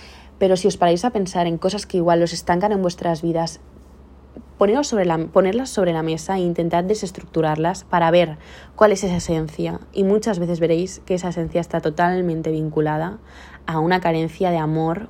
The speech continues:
por parte de vuestra figura materna. Y desde aquí os digo que eso se puede solucionar y que se puede arreglar y que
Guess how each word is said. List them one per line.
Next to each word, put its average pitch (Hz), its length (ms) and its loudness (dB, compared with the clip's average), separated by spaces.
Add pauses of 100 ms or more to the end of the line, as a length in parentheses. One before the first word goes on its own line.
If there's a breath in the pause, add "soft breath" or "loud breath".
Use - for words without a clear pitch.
(100)
por 165 180 -2
parte 160 320 0
de 160 80 0
vuestra 160 440 -4 (120)
figura 156 340 0
materna. 156 560 -4 (400 loud breath)
Y - 100 0
desde 170 180 6
aquí 160 160 0
os 170 80 0
digo 170 200 -2
que 185 80 -6
eso - 100 -12
se 175 100 -8
puede 165 200 0
solucionar 160 580 -4
y 180 80 -4
que 175 100 -8
se 156 120 -8
puede 170 180 -2
arreglar 160 500 -2 (100)
y 196 120 2
que 156 300 -2